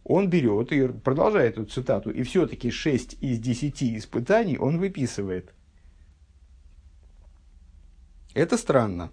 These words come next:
Ну, на самом деле, странно, не странно, мы можем, в общем-то, на основе нашего, э, опыта изучения бесед Рэбе, можем самостоятельно даже сделать вывод, что это означает, что эти шесть испытаний, они таки имеют отношение к простому смыслу, а четыре другие,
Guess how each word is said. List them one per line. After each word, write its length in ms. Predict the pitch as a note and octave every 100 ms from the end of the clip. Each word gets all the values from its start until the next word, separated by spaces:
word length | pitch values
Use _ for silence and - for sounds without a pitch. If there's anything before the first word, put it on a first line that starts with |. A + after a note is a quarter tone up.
| -
Ну, 220 | C3+ G2+
на 120 | G2+
самом 240 | A2+ A2+ G#2
деле, 340 | G#2+ F#2+ F#2
странно, 400 | F2 - A2 G2
не 100 | G2
странно, 360 | A2 F#3 G3+ D3
мы 100 | A#2
можем, 400 | B2 A#2 G#2 -
в 400 | - F#2 D#2 G#2+
общем-то, 380 | A2+ - G2 F#2
на 160 | F#2+
основе 320 | F#2 - G#2 F2+
нашего, 460 | F#2+ E2 G2 - - - - -
э, 100 | -
опыта 460 | G2 A2 A#2 G#2+ G#2+
изучения 480 | G2+ G#2 G#2 F#2+ F2+
бесед 340 | G2+ F#2+ F2
Рэбе, 340 | F#3+ A#3+ A3+ E3 - - -
можем 280 | A#2 A#2+ A2
самостоятельно 640 | G2+ A#2+ - A#2 G#2+ G#2+ F#2
даже 240 | F#2 F2+
сделать 320 | G2 G2 F#2
вывод, 300 | C3 F#3+ F3+
что 160 | - G#2 G2
это 220 | A2 G#2+
означает, 680 | G2+ A2+ G2 - F3 F#3+ - - -
что 160 | - G#2+
эти 240 | B2+ A2+
шесть 280 | - A2 -
испытаний, 500 | - G#2 A2+ D#3 D3+
они 220 | A2+ A#2
таки 440 | - C3 C3 A#2
имеют 340 | A2 G#2+ F#2 F2+
отношение 480 | F2 G2+ - G#2 F#2+
к 40 |
простому 420 | G#2 G#2 A#2+ B2+
смыслу, 460 | B2 G#2 F2+ F2+ - - - - -
а 120 | A#2
четыре 440 | B2 A#2 B2 A2+
другие, 680 | A2+ B2 D3+ G#3+ B3 D3 -